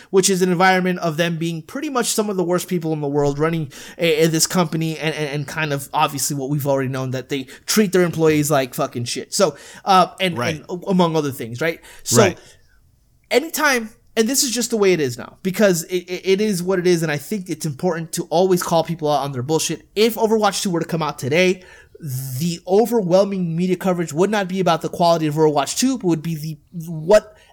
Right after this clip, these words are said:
Speaker 1: Activision Blizzard is as a company and all the legal issues that, which, fair. Fucking fair.
Speaker 2: Oh, yeah.
Speaker 1: In my opinion,
Speaker 2: Yeah,
Speaker 1: that's fair.
Speaker 2: absolutely.
Speaker 1: So I, as the, as a company, they look like they're doing this shit where they're, uh, you know,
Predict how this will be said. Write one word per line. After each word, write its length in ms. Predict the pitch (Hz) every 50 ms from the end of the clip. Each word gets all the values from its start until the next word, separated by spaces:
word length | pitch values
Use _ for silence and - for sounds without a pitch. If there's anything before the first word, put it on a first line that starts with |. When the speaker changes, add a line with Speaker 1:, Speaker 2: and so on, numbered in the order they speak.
| _ _
Speaker 1:
Activision 640 | - - - - - 208 180 185 185 165 180 160 147
Blizzard 360 | 160 160 156 151 156 151 - -
is 160 | 160 156 147
as 140 | 143 131 127
a 60 | 131
company 440 | 131 165 156 147 - 156 151 143 -
and 120 | 143 139
all 140 | 131 147 165
the 80 | 175 165
legal 280 | 160 156 147 147 147
issues 260 | 139 127 - 147 135
that, 140 | 139 131 123 - - _ - _
which, 200 | 214 254 - - - _
fair. 480 | - - - 226 214 165 113 - - _ _ _ _ _
Fucking 320 | - 302 320 311 - 370 -
fair. 160 | - 403 -
Speaker 2:
Oh, 60 | -
yeah. 300 | 123 107 104 104 - 98 -
Speaker 1:
In 100 | 196 196
my 100 | 208 262
opinion, 240 | 320 - - 165 170
Speaker 2:
Yeah, 120 | - - -
Speaker 1:
that's 180 | - - -
fair. 100 | 466 440
Speaker 2:
absolutely. 300 | - - - 113 101 - - - - _
Speaker 1:
So 340 | - - - 262 247 240 - _
I, 120 | - 254 - - - - _
as 260 | - 226 262 277 247 233
the, 140 | 269 262 226
as 140 | 226 220 214
a 40 | 202
company, 560 | - - - 262 262 254 269 247 247 247 233 202 180 175 190 - _
they 260 | 196 185 208 208 196 190
look 240 | 190 220 214 220
like 180 | - 220 190 185
they're 120 | 196 180
doing 340 | 170 156 170 170 170 165 160
this 140 | 151 147 139
shit 220 | - - 160 147 147
where 120 | 147 147 143
they're, 300 | 143 139 139 139 127 -
uh, 220 | 135 135 135 127 160
you 100 | 156 143
know, 180 | 131 120 120